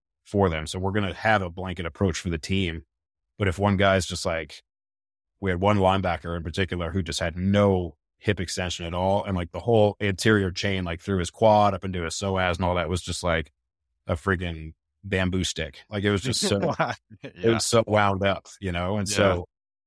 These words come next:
Speaker 1: I, I took him aside and I said, "Here's, like, a hip extension routine for you to do
Speaker 2: Sure.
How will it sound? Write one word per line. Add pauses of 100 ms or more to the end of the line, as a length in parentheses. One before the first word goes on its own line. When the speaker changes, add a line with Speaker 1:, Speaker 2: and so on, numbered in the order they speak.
(120)
Speaker 1:
I,
I
took
him
aside
and
I
said,
"Here's,
like, (460)
a
hip
extension
routine
for
you
to
do
Speaker 2:
Sure.